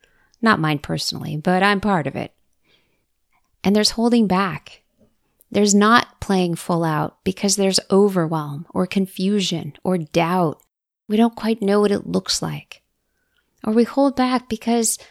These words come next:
maybe we think something else is gonna need our attention and we can't be depleted. You don't know what's gonna come up. There's also distraction and perseveration,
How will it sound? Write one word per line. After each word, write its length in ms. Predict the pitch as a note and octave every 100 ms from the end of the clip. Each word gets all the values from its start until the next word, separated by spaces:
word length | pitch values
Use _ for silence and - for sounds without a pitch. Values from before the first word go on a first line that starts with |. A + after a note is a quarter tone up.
| _ _
maybe 260 | G3+ A#3 C4
we 120 | A#3
think 280 | - A#3 G#3
something 400 | - B3+ C4 A#3+
else 220 | B3 A#3
is 120 | G#3+
gonna 200 | - F#3+
need 180 | F#3 G3
our 120 | F#3+
attention 520 | F3 - G3 G3 G3+
and 80 | F3+
we 80 | E3
can't 300 | - F#3+ F#3+
be 120 | F#3+
depleted. 640 | F3+ - F#3+ F3 E3+ - _
You 120 | F#3
don't 240 | F#3+ A3 G3+
know 120 | G3
what's 220 | F#3 -
gonna 200 | - F3+
come 240 | - F3+
up. 260 | E3 C#3+ - _ _ _ _ _ _ _ _ _ _ _ _ -
There's 180 | F#3+
also 320 | A3 B3+ - C4+
distraction 760 | A#3 - G3+ A3+ - E3 D#3+ - _ _ _ -
and 140 | F#3
perseveration, 880 | - F3+ - F#3+ F#3+ E3+ G3 - -